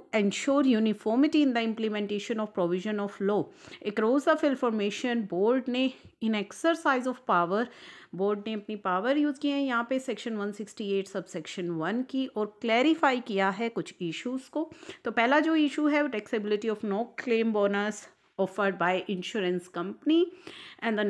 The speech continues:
next जो most awaited आपका इशू था इनवॉइसिंग को लेकर के, वो हम डिस्कस करेंगे। Clarification on applicability of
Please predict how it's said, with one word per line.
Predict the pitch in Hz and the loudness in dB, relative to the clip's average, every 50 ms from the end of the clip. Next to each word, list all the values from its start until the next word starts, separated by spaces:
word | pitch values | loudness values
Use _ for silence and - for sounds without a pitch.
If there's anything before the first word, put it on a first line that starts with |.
| 196 | 2
next | 220 277 285 - | 2 0 -2 0
जो | - 320 | 0 2
most | 302 285 285 285 294 294 - - - - | 2 2 2 2 0 -2 -4 -10 -8 -4
awaited | 214 226 208 214 247 269 269 277 - 349 359 - | -2 0 0 0 0 0 -2 0 0 0 2 2
आपका | 254 226 220 226 - - 220 214 226 233 226 - - - _ _ _ _ _ _ _ _ _ _ _ _ _ _ _ _ _ - | 2 2 2 0 -2 0 2 2 4 2 0 -2 -12 -20 _ _ _ _ _ _ _ _ _ _ _ _ _ _ _ _ _ -6
इशू | 170 - 208 202 - 269 262 | -2 -2 -2 0 2 2 2
था | 240 247 233 226 | 4 6 6 6
इनवॉइसिंग | 214 202 196 190 190 180 170 170 180 190 - - 269 285 285 | 6 6 4 4 4 4 4 4 4 2 0 2 2 2 4
को | 269 277 | 4 2
लेकर | 269 247 240 - 240 233 | 0 0 0 -2 -4 -2
के, | 233 247 | 0 -2
वो | 240 214 185 185 | 0 0 0 -2
हम | 180 - 160 160 | -2 -2 -6 -4
डिस्कस | 131 135 147 - - - - | -4 -6 -10 -10 -16 -20 -14
करेंगे। | - - 135 139 143 143 143 139 - - - - - - - - _ - 247 | -12 -10 -8 -8 -8 -8 -8 -10 -10 -12 -18 -18 -18 -18 -20 -20 _ -4 0
Clarification | 254 262 285 330 320 349 320 311 302 285 277 - 311 294 | 2 2 4 4 2 2 0 0 0 -2 0 2 2 2
on | 285 269 254 - - _ _ - | 2 2 -2 -4 -10 _ _ -4
applicability | 185 202 - - 262 277 294 269 - 269 233 226 208 220 - - 185 196 208 202 - 240 233 240 - - | -4 -4 -4 -4 -2 -2 -2 -2 0 0 0 0 -2 -8 -10 -2 0 0 0 0 -2 -6 -4 -6 -4 -2
of | 190 180 | -4 -4